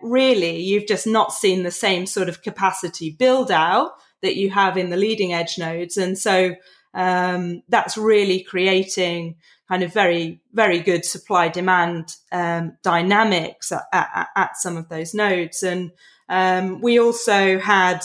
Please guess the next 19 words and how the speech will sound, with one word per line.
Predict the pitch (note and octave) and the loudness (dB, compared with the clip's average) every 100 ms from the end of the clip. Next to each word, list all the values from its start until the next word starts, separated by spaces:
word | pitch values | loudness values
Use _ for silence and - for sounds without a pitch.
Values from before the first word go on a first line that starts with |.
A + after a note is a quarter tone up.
| - - | -6 -4
um, | F#3 F3 F3 E3+ E3+ D#3+ | -2 0 0 -2 -4 -2
Infineon | F#3+ F#3+ - B3 G#3+ F#3+ | -2 -2 0 2 4 2
hosting | F#3+ F#3 F#3 - F3+ F3 E3 _ _ | 0 -2 -2 -2 -2 -4 -8 _ _
a | - | -8
call | F#3 - G#3 F#3 F3+ | -6 0 2 2 0
with | F#3 F3 | -2 -2
its | E3+ - - - | -2 -4 -10 -10
head | - G#3+ F#3+ F3+ | -4 0 2 2
of, | F3+ E3+ E3+ - | 2 0 -4 -12
um, | F3 E3 E3 E3 | -6 -6 -6 -6
its | D3+ - | -4 2
autos | B3+ B3+ A#3+ F#3 F#3 | 2 2 2 0 0
division. | F3+ F#3 F3 E3+ D#3+ D#3+ _ _ _ _ | -2 -2 0 -2 -4 -10 _ _ _ _
Um, | F#3 F#3 F#3 F#3+ | -2 0 0 0
and | A3+ A#3 | 2 2
again, | G#3+ C4+ B3+ G#3+ F#3 G#3 | 2 4 4 4 2 2
really | A3+ G3 | 2 0
speaking | G3 - C4 A#3+ A#3 G3 F#3 F#3 - | -4 -2 -2 0 0 0 -2 -6 -2
to | A3+ F#3 F3+ F3+ | 2 2 0 -4